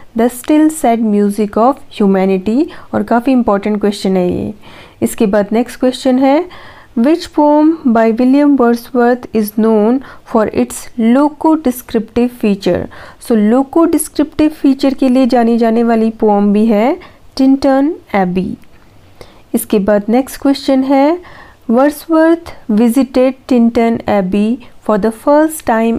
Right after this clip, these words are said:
in।" So, for the first time विलियम वर्ड्सवर्थ टिंटन एबी को कब विजिट करते हैं? सेवनटीन हंड्रेड नाइंटी थ्री में। और उसके बाद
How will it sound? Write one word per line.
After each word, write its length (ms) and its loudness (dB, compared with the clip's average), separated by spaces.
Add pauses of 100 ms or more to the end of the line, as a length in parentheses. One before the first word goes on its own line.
in।" 300 0 (380)
So, 40 -6
for 240 0
the 120 0 (100)
first 280 2
time 360 4
विलियम 340 2
वर्ड्सवर्थ 540 -2
टिंटन 480 -2
एबी 260 0
को 160 -2
कब 220 -2
विजिट 380 -2
करते 320 -2
हैं? 260 0 (460)
सेवनटीन 640 2
हंड्रेड 400 0 (100)
नाइंटी 400 0
थ्री 280 -2
में। 260 -2 (400)
और 80 2
उसके 300 -2
बाद 320 2